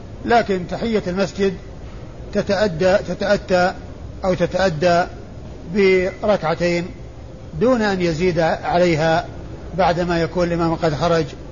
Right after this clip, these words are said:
حتى يكون مستعدا لسماع الخطبة ومتهيئاً لمتابعة الإمام أو متابعة الخطيب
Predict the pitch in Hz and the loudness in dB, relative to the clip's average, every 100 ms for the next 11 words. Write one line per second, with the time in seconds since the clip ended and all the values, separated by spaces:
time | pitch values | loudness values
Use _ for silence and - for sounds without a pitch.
0 | - - - 175 185 190 175 156 196 175 | -16 -14 -10 -8 -2 4 4 4 0 0
1 | 165 - 156 185 151 165 160 175 170 151 | 0 0 0 0 0 -2 -2 -2 0 0
2 | 151 180 180 180 165 - - - - - | -2 -2 2 2 0 -8 -14 -14 -14 -12
3 | 170 170 175 170 165 180 180 175 151 185 | 0 4 6 4 2 -2 -6 -4 0 0
4 | 170 175 175 170 165 160 156 160 180 170 | 0 0 0 -2 0 0 -2 0 2 2
5 | 156 165 160 160 190 196 220 - - - | 0 0 0 2 2 2 -2 -10 -14 -14
6 | - - - 156 156 175 175 160 175 139 | -14 -14 -10 -8 0 2 4 2 0 -4
7 | 156 165 170 | -2 2 2